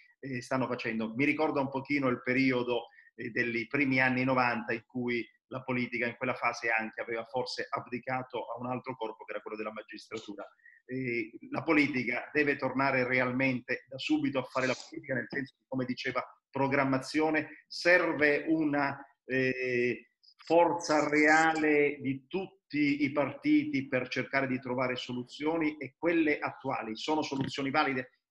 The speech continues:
Mi risponda brevemente però su tutti questi quattro punti che le ho messo in, in tavolo.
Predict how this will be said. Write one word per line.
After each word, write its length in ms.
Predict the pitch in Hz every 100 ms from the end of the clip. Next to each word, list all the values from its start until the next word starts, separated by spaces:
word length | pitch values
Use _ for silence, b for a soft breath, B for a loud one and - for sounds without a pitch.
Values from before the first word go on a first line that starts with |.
| 127
Mi 60 |
risponda 420 | 143 139 - 156 151
brevemente 500 | 139 139 160 151 127
però 140 | 131
su 140 | 127
tutti 260 | 123 127 127
questi 440 | 117 - 123 117 -
quattro 360 | 127 - 113
punti 320 | - 117 -
che 100 | 110
le 60 | 110
ho 80 | 110
messo 480 | 110 - - 98 _ _ _ _ -
in, 280 | 110 110 107 104 107 _ - - -
in 180 | 107 107
tavolo. 420 | - 95 - -